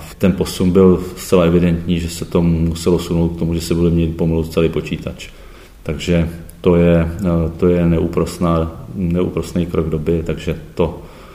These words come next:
to bylo jasný. Takže jsme, mm, podnikali v tom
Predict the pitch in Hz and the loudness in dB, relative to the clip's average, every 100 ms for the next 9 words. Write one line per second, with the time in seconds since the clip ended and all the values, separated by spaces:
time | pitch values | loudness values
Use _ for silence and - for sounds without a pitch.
0 | - - - - 87 90 78 - 85 80 | -20 -20 -12 -4 0 2 0 -2 -4 -4
1 | - - - - - - - - - - | -10 -18 -20 -20 -20 -20 -20 -20 -20 -8
2 | 92 87 90 98 95 92 98 92 87 87 | -6 -4 -2 2 2 2 0 0 2 0
3 | 90 - - 101 92 87 85 87 87 85 | -2 -8 -10 -6 0 0 0 2 2 0
4 | - - 90 87 82 | -4 0 2 2 0